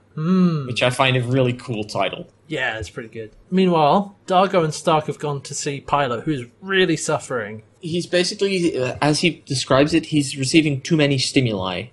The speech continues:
Speaker 1: So what's actually happened, 'cause we've got, like, some, we do have some exterior things of Moya colliding with the ship,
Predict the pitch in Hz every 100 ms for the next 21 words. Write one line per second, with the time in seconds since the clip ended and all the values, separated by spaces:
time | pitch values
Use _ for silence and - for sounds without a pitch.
0 | _ - 180 180 175 220 262 262 226 180
1 | 151 - - 151 165 - 208 180 175 165
2 | - 156 156 156 160 151 185 185 156 147
3 | - 165 160 151 135 - _ 147 135 123
4 | 127 117 - _ - 151 156 143 139 -
5 | 147 139 135 131 123 120 165 143